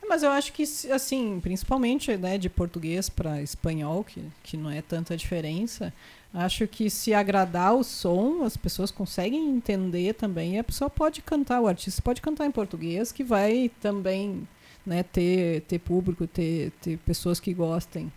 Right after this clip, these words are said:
né? Mesmo gravando numa música diferente, é que nem a gente aqui, a gente não ouve o tempo todo música em inglês. Por que não, né? <laughs> Os americanos não pensam em gravar em português ou em espanhol, pra, "Ai, vamos atingir o público em espanhol", que é enorme.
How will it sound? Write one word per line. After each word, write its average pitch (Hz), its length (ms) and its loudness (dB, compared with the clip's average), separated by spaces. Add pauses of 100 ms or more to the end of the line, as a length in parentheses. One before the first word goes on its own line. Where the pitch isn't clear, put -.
(140)
né? 165 200 -6
Mesmo 185 380 2
gravando 254 500 4
numa 220 280 2
música 196 300 2
diferente, 196 420 2
é - 20 -2
que - 120 -6
nem 185 180 2
a - 20 4
gente 254 260 0
aqui, 320 160 -2
a 294 40 2
gente 233 120 4
não 190 120 -2
ouve 208 240 0
o 196 40 -6 (220)
tempo 190 240 2
todo 202 280 2
música 196 260 -2
em 175 80 -2
inglês. 175 600 -4 (460)
Por 190 140 -6
que 220 180 6
não, 226 340 4
né? 180 300 2 (120)
<laughs> - 140 6
Os 185 120 6
americanos 220 600 6
não 311 160 6
pensam 330 480 6
em 233 120 4
gravar 208 340 6
em 214 100 8
português 196 680 2 (320)
ou 208 140 10
em 214 120 6
espanhol, 202 1000 6
pra, 170 200 2
"Ai, 196 140 6
vamos 202 300 2
atingir 202 460 0
o 220 60 -2
público 196 640 0
em 175 140 0
espanhol", 175 480 2
que - 100 -2
é 165 120 2
enorme. 190 680 4